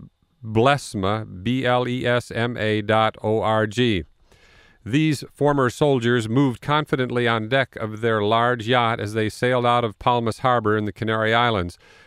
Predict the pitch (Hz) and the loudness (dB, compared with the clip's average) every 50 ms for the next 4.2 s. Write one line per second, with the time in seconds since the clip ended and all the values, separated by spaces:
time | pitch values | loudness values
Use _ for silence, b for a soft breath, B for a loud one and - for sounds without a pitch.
0 | b b - 110 127 127 131 120 123 117 120 127 127 123 120 107 - - - 143 | b b 0 2 2 2 2 2 2 2 2 2 2 0 0 -2 -4 -6 -4 -2
1 | 139 135 123 120 - - - 107 - - - 139 131 131 123 110 - - 135 131 | 0 0 0 -2 -2 -4 -6 -6 -4 -4 -2 -2 0 0 0 -2 -2 -2 -2 0
2 | 120 117 131 135 123 117 - - - 104 - - 101 95 - 131 127 117 - 104 | 0 0 0 0 0 -2 -4 -6 -8 -6 -4 -4 -6 -2 -2 -2 -2 -2 -4 -8
3 | - - 131 127 123 113 - 120 113 117 117 113 107 98 - - 143 131 123 110 | -4 -2 0 0 0 0 -2 -2 -2 0 0 0 -2 -4 -4 -2 0 2 2 2
4 | 90 87 85 - | 0 -2 -4 -6